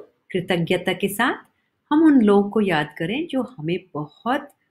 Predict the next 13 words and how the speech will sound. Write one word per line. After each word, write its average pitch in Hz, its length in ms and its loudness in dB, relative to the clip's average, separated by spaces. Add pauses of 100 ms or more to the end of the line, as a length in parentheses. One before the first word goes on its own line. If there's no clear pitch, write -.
(140)
आराम 151 380 0
देते 151 280 -4
हैं। 208 240 -6 (3500)
कृतज्ञता 180 600 -2
के 180 160 -6
साथ 170 680 -2
हम 151 420 -4
एक 139 120 -10
सांस 139 440 -6
लेंगे 147 500 -4 (680)
और 185 520 -2 (360)
let 208 120 0
us 269 160 0